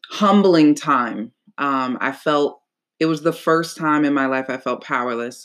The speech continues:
over my destiny and over, over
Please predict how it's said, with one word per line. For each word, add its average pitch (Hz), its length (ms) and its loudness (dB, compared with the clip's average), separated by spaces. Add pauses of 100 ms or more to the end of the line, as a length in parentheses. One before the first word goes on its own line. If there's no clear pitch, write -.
over 131 560 -2 (260)
my 135 200 0
destiny 127 640 -2
and 113 140 -4
over, 127 540 -2
over 127 580 -4